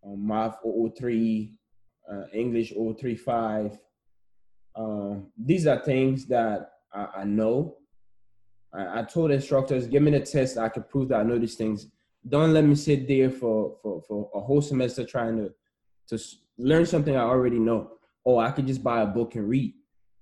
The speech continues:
And that's the most frustrating thing about me being,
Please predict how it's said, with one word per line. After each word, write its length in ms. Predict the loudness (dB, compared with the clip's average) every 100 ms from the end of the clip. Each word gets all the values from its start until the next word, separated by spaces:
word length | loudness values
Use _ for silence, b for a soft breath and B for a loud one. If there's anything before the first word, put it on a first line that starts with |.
| -20 -20 -20 _ _ -4
And 580 | -2 0 -2 -4 -8 -14 _ _ _ _ _ _ _ _ _ _ _ _ _ _
that's 320 | -4 2 2 2
the 80 |
most 240 | 2 2 0
frustrating 440 | -6 -4 -4 -4
thing 200 | -6 -4
about 280 | -4 -4 -2
me 360 | 0 0 -2 -8 _ _ _ _ _ -20 _ _ _ _ -4
being, 520 | 0 0 0 -2 -4